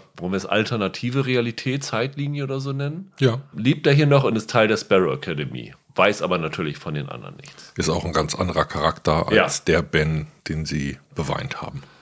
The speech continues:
Speaker 1: Was können wir noch sagen, ohne zu viel zu spoilern? Also auf jeden Fall kann man sagen, dass sie relativ schnell rausfinden, dass ein Paradoxon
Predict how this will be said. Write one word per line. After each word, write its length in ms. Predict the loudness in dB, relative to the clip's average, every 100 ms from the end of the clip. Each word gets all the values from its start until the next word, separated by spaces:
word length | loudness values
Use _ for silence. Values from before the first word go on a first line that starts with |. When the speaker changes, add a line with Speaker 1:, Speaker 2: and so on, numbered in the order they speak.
| _
Speaker 1:
Was 300 | -2 0 0
können 320 | 0 2 4 2
wir 60 |
noch 240 | 2 2 0
sagen, 400 | 2 2 2 0
ohne 240 | 0 0
zu 160 | -2 -4
viel 180 | -2 -2
zu 140 | -4
spoilern? 480 | 0 6 6 6 4
Also 320 | 4 2 2
auf 160 | -2 0
jeden 280 | 0 0
Fall 200 | 2 0
kann 160 | 2 2
man 160 | 2 2
sagen, 520 | 4 4 2 0 0
dass 200 | 0 0
sie 100 | -4
relativ 560 | 2 4 4 0 -4
schnell 360 | -4 0 2 2 -4 -16 0
rausfinden, 920 | 4 4 2 -4 0 0 2 -2 -6 2
dass 400 | 4 4 0 -2
ein 260 | 0 2 2
Paradoxon 1120 | 2 6 6 6 4 2 -6 -2 -2 -2